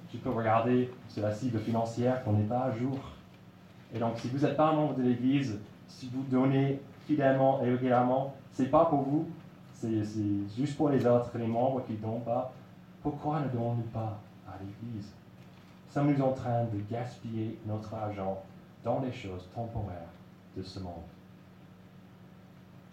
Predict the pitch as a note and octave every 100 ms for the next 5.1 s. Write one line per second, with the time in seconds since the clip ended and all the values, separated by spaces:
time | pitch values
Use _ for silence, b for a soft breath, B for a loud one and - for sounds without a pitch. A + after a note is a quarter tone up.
0 | - - - - G#2+ A2 A#2 B2+ B2 B2
1 | G#2 G#2 A2 C#3 D#3 B2+ A2+ A2+ A2+ A2+
2 | A#2 A#2+ G#2+ G2+ G#2+ - B2 B2 - B
3 | - A2 B2+ A#2 G#2+ G#2 F#2+ - G2 -
4 | - A#2+ A#2 A#2 A2+ A2+ G#2+ G2+ G#2 G#2
5 | G#2